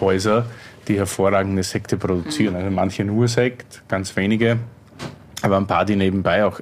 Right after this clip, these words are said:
Speaker 1: echt saugeile Sekte produzieren. Und deshalb, ich find's immer noch, ich hab gestern mit einem Gast spät nachts noch diskutiert, der hat ein Glas Griesel Blanc de Noir gehabt und daneben hat er sich ein Glas Krug bestellt, das haben wir auch immer.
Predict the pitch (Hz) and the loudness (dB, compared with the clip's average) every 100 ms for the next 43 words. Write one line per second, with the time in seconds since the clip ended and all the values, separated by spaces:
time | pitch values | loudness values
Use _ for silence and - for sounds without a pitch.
0 | - 90 - - - - - - - - | -8 -8 -8 -20 -20 -20 -20 -20 -20 -16
1 | - - 92 127 - 90 92 92 92 - | -12 -2 0 2 2 2 2 0 -4 -2
2 | 101 92 95 90 - 98 95 113 - - | -2 0 0 0 0 0 0 -4 -12 -14
3 | - - - 113 107 - 110 98 - - | -14 -14 -6 -2 -2 0 0 0 -4 -20
4 | - - - - - 104 - 113 120 120 | -20 -20 -20 -20 -8 -4 0 2 4 4
5 | 117 113 117 110 - - - - 127 123 | 4 4 0 -4 -10 -14 -14 -4 -2 -2
6 | - - 135 139 143 147 139 113 113 104 | -4 0 0 2 2 0 2 0 0 0
7 | 101 101 101 143 - - - 104 107 107 | 0 0 -2 -2 -4 -12 -2 -2 0 0
8 | 107 - - 120 117 107 - 107 - 107 | 0 -2 -4 -4 -2 -4 -2 -6 0 0
9 | 117 113 107 104 - - 101 101 101 101 | 0 -2 -2 -2 -4 -2 -2 0 0 0
10 | - 107 110 117 104 110 104 101 95 104 | -2 0 0 0 0 2 2 2 2 2
11 | 135 143 156 - - - 101 98 110 107 | 0 -2 -4 -4 -8 -2 0 2 2 -2
12 | 104 104 110 101 95 98 92 - 104 110 | -2 0 0 0 0 0 0 -2 0 0
13 | 151 - - - - - - 120 123 135 | 0 -10 -20 -20 -20 -12 -4 0 2 2
14 | 131 110 101 98 107 131 127 135 | 0 0 0 2 0 2 2 0